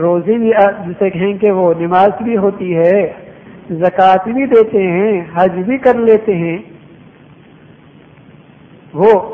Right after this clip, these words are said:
اپنا ہم محاسبہ کر لیں کہ آیا ہمارے اندر وہ بندگی کی شان پیدا ہوتی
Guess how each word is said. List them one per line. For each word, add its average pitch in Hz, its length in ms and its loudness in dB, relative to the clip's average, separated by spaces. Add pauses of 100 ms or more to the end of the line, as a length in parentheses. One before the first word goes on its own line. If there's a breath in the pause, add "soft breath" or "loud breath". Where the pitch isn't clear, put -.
(640)
اپنا 180 360 -4
ہم 165 160 -8
محاسبہ 160 580 -2
کر 147 120 -4 (120)
لیں 147 140 -8 (840 loud breath)
کہ 190 80 0 (140)
آیا 175 280 4 (220)
ہمارے 165 300 0
اندر 185 340 -2
وہ 165 220 -2
بندگی 180 500 0
کی 185 160 -6 (100)
شان 180 300 -2 (100)
پیدا 165 300 2
ہوتی 160 320 -2